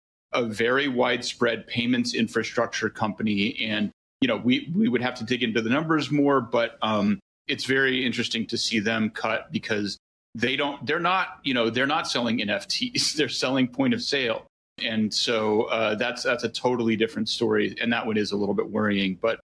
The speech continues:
tech layoffs, we're strange animals over here. We're not even necessarily part of everything else that's going on.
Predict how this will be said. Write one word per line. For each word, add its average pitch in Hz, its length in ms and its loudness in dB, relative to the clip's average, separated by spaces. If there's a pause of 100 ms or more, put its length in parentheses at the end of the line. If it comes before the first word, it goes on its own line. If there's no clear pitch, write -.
(300)
tech 208 220 -2
layoffs, 147 640 0 (280)
we're 175 160 4
strange 151 500 0
animals 107 440 -2
over 110 200 2
here. - 260 0
We're 131 120 2
not 139 200 0
even 117 200 0
necessarily 113 560 -2
part 110 280 -2
of 104 240 -4 (360)
everything 214 400 -2
else 104 220 -4
that's - 160 -10
going 98 260 -4
on. - 200 -10